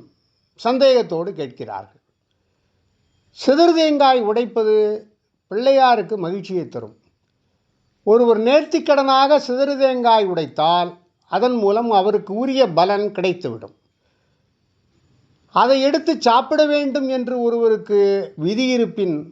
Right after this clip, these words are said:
அவர் அதை எடுத்து சாப்பிடவே செய்வார். இதனால் அவருக்கு எந்த தோஷமும் ஏற்படாது. சிலர் பிராயச்சித்தத்துக்காக செய்யும் கர்மாக்களில் ஏற்படும் தோஷங்களை கூட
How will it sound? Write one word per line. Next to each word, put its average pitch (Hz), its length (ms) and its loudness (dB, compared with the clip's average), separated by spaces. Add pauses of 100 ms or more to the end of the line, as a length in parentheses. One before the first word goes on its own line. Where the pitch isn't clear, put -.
(640)
அவர் 190 240 2
அதை 175 180 0
எடுத்து 185 340 -2
சாப்பிடவே 180 680 0
செய்வார். 123 500 -6 (1200)
இதனால் 170 560 2 (1040)
அவருக்கு 247 500 2 (480)
எந்த 226 360 0
தோஷமும் 233 600 0
ஏற்படாது. 135 600 -6 (1120)
சிலர் 320 640 4
பிராயச்சித்தத்துக்காக 254 1200 0
செய்யும் 220 400 -8
கர்மாக்களில் 214 720 -2
ஏற்படும் 170 520 -4
தோஷங்களை 185 540 -4
கூட 254 220 -2